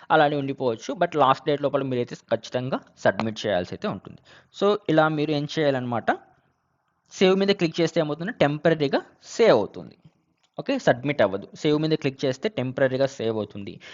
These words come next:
So, మీరు కంపల్సరీగా మళ్ళీ మీరు సబ్మిట్ చేస్తేనే అది పర్మనెంట్‌గా సేవ్ అవుతుంది అనమాట. ఓకే, టెంపరరీగా సేవ్ అవుతుంది. దాని తర్వాత మీరు క్లోజ్ చేసుకోవచ్చు. ఎప్పుడైతే మీకు అన్నీ కూడా ఎర్రర్స్ లేకుండా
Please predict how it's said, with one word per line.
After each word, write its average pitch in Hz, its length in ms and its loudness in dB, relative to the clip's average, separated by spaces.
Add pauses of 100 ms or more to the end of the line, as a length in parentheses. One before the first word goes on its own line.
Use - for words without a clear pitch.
(160)
So, 180 120 0 (240)
మీరు 170 280 0 (140)
కంపల్సరీగా 151 640 -2
మళ్ళీ 143 280 0
మీరు 156 160 -4
సబ్మిట్ 131 460 -2
చేస్తేనే 135 520 -2
అది 165 120 -2
పర్మనెంట్‌గా 117 640 -2 (260)
సేవ్ 143 240 2
అవుతుంది 98 340 -2
అనమాట. 78 240 -12 (120)
ఓకే, 247 260 -6
టెంపరరీగా 139 580 0
సేవ్ 131 280 0
అవుతుంది. 110 380 -4
దాని 139 240 -4
తర్వాత 160 180 -6
మీరు - 140 -10
క్లోజ్ - 240 -4
చేసుకోవచ్చు. - 520 -16 (500)
ఎప్పుడైతే 190 420 0
మీకు 190 220 0
అన్నీ 170 220 2
కూడా 202 180 0 (360)
ఎర్రర్స్ 156 360 2
లేకుండా 156 440 0